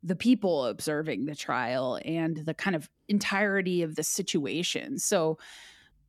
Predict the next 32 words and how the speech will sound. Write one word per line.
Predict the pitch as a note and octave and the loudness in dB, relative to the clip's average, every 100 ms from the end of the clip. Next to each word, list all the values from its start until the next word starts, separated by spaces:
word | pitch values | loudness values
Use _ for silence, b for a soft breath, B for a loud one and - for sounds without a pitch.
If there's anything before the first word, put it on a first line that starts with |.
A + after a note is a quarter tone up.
| - | -2
so | B3+ D4+ | 4 8
I | C4 | 8
wanted | C4 D4 C#4+ | 8 8 6
to | C#4+ | 6
go | C#4 C#4+ | 6 6
and | G#3+ A#3+ | 6 2
see, | B3 A#3 G#3 | 2 2 2
you | - | 2
know, | G#3 F#3 | 4 4
what | F#3 F#3 | 4 2
kind | - A3 G#3 | 4 4 4
of | F3 | 4
circus | - F#3 - - - | 2 2 2 -4 -2
there | D#3+ C3+ | -2 0
is | B2 E3+ | -2 -4
at | - - | -4 0
this | F#3 | -2
point | - G3 F3 E3+ D#3+ - _ | 2 2 4 2 -2 -8 _
in, | F3+ E3+ D#3+ - | -6 -4 -4 -4
in | F3 | -6
time | - E3+ D#3+ D#3 D#3+ D#3 | -2 -2 0 0 -2 -4
when, | F3+ E3+ - | -2 -2 -2
when | F3+ E3+ D#3+ | 0 0 0
Lori's | E3+ E3 | 0 -2
trial | - D#3+ | 0 0
happened | D3 D#3 D#3+ E3+ D#3+ - | 2 0 2 2 2 0
last, | D#3+ D#3 D#3 - - - - | 0 0 0 -6 -8 -12 -2
last, | F3+ D#3 - - | 0 0 -2 0
uh, | C3+ D3 C3+ C#3 | 0 2 0 2
winter. | F3+ G#3+ D#3 C#3+ E3 B B B B B _ _ _ - | 4 4 4 2 0 B B B B B _ _ _ 2
It | A3 | 6
was, | B3+ A#3 - | 6 6 2